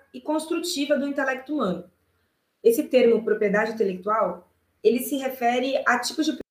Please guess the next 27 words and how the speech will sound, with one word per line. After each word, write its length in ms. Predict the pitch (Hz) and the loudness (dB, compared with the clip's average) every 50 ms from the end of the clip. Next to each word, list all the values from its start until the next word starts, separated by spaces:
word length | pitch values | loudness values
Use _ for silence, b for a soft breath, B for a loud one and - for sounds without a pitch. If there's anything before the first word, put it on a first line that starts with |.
| _ - | _ -10
propriedade 560 | 240 233 240 233 226 226 226 240 233 - - | -6 2 2 4 4 4 4 2 0 -2 -8
que 80 | - 269 | -6 0
resultem 400 | 269 240 - - 247 254 294 277 | 2 2 2 2 -2 -4 -2 -2
da 100 | 269 269 | 0 0
criação 440 | 269 262 262 262 - - 262 277 294 | -2 -2 -4 -4 -2 -2 -2 0 2
humana, 440 | 269 240 202 180 185 - - - _ _ _ _ _ _ _ _ _ | 2 0 0 0 -4 -6 -10 -16 _ _ _ _ _ _ _ _ _
seja 460 | - - - - - 220 220 240 226 | -20 -16 -6 0 0 2 2 2 -2
nos 160 | 226 214 - | -2 -4 -6
campos 320 | - - 214 196 - 185 | -6 -6 -6 -6 -4 -4
industriais, 760 | 208 202 196 196 - - 202 208 202 202 220 226 233 233 226 - | -4 -4 -4 -6 -6 0 0 2 2 4 2 4 4 2 0 0
seja 320 | - - 196 196 185 202 | -2 -2 -2 -2 -2 -4
científico, 880 | - - 196 190 190 - - 233 240 233 233 - - - - 208 214 | -6 -6 -8 -6 -6 -6 -4 -2 -2 -2 -4 -4 -10 -12 -4 -2 0
literário, 640 | 214 190 185 185 196 190 196 202 214 220 214 196 196 | 0 0 0 0 0 2 2 4 4 4 2 2 0
artístico. 720 | 190 185 185 - - 226 214 220 - - - 226 214 - b b b b b b b b b b b _ | 0 -2 -4 -6 -8 -8 -8 -8 -10 -8 -8 -8 -8 -8 b b b b b b b b b b b _
Assim, 580 | - 214 220 - - 269 302 302 247 - - - - | -4 -4 -4 -4 -2 0 2 2 2 0 -2 -8 -4
o 100 | - 240 | -4 -4
titular 480 | - - 240 262 254 240 233 254 254 277 | -4 -4 -2 0 2 4 4 4 4 4
da 80 | 294 | 2
propriedade 480 | - 269 277 269 254 233 226 214 208 - | 4 2 2 4 4 4 4 2 2 0
intelectual, 640 | - 196 196 190 - - 208 208 226 226 220 - - - | -2 -4 -4 -4 -4 -2 0 2 2 2 0 -2 2 4
ele 160 | 226 240 277 | 6 6 6
é 40 | 254 | 4
livre 280 | 254 226 233 240 247 - | 2 0 -2 -4 -6 -2
para 180 | 233 233 240 | 0 0 2
usá-la 540 | 247 220 202 208 196 202 226 247 247 - - | 2 2 2 2 2 2 2 0 -2 -6 -6
e 120 | 262 277 - | -10 -10 -4
também 600 | - 370 392 370 269 220 214 226 262 294 - | -2 2 2 2 2 4 2 2 2 0 -4